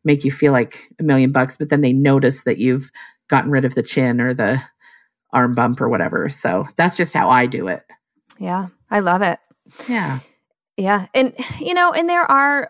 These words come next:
Speaker 2: some clients who are gonna want you to Photoshop the shit out of 'em.
Speaker 1: Oh, totally. And I will. I'm happy to do it.
Speaker 2: Sure. Yeah, exactly. But you're, yep.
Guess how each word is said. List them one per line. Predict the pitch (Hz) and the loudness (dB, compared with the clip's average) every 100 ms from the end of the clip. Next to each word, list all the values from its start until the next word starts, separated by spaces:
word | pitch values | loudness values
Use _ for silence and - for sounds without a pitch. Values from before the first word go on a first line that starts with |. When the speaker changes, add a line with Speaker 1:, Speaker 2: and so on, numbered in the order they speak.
| _ | _
Speaker 2:
some | - - 190 269 | -12 -6 -4 -2
clients | 330 285 240 247 262 - | 2 2 2 -2 -6 -6
who | 190 | -6
are | 185 | -4
gonna | 196 | -4
want | 190 190 | -2 -2
you | 185 | -4
to | 175 | -8
Photoshop | - 165 180 247 - | -4 -4 -2 -2 -4
the | - | -4
shit | - 262 | 0 2
out | 220 208 | 2 2
of | |
'em. | 208 220 233 - | 0 -2 -6 0
Speaker 1:
Oh, | 220 | 0
totally. | - 254 202 147 - - _ _ - | 2 2 4 2 -2 -14 _ _ -2
And | 208 | 2
I | |
will. | 202 294 123 120 - - - | 4 4 4 0 -6 -10 -2
I'm | 196 | 0
happy | 180 196 190 196 | 2 2 4 2
to | 170 | 0
do | 139 107 | 0 -2
it. | - - - - - | -2 -8 -20 -20 -12
Speaker 2:
Sure. | 220 - 277 - - - | -10 -2 0 0 -4 -2
Yeah, | 214 - | -2 -2
exactly. | - 190 185 160 - - - | -10 -2 0 0 -4 -14 -8
But | 151 | -4
you're, | 180 175 | -2 -4
yep. | 180 180 | -2 -4